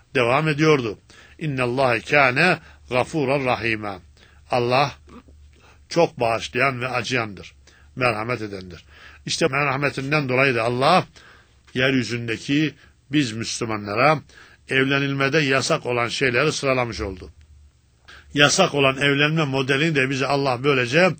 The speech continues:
bildirmiş oldu, duyurmuş oldu. Tekrar gözden geçirelim.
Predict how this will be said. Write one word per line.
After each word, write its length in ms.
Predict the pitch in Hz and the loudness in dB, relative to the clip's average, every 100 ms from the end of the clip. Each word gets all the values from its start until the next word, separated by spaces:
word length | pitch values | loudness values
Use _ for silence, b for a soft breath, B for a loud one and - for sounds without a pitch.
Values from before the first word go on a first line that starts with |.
| B B B 135 | B B B -4
bildirmiş 500 | 131 127 143 127 123 | -2 -2 -2 -2 -2
oldu, 260 | 120 170 | 2 2
duyurmuş 400 | 147 165 160 117 | 2 2 0 -2
oldu. 280 | 120 107 98 B B B _ | -2 -2 -10 B B B _
Tekrar 360 | 214 196 190 185 | 2 4 4 6
gözden 400 | 160 147 170 175 | 4 4 2 2
geçirelim. 600 | 151 - 147 156 196 | 0 2 2 4 2